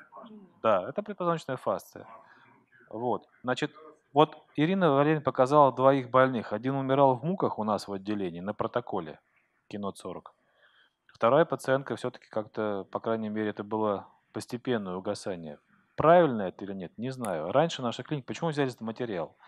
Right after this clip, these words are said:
Э, шесть лет назад рубеж, да, до которого у нас,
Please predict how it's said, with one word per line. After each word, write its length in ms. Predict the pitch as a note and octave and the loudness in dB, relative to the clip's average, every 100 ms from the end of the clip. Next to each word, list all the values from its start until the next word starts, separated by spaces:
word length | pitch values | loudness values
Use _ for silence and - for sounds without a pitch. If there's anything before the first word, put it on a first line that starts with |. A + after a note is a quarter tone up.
| - - - _ | -20 -20 -20 _
Э, 220 | F#2+ F#2+ F2+ _ _ _ - | -8 -8 -10 _ _ _ -6
шесть 340 | - D3 - | 0 0 0
лет 220 | C3+ - | -2 0
назад 420 | B2+ B2+ F3 - - | -2 2 2 2 -6
рубеж, 420 | A2 G#2 G2+ D#2+ | -6 -4 -6 -6
да, 180 | G2 B2+ | -2 -2
до 120 | A2 | -2
которого 400 | G#2+ - C#3+ C3+ | -4 -2 -2 0
у 100 | G#2+ | 0
нас, 300 | A2+ B2 - | -2 -4 -8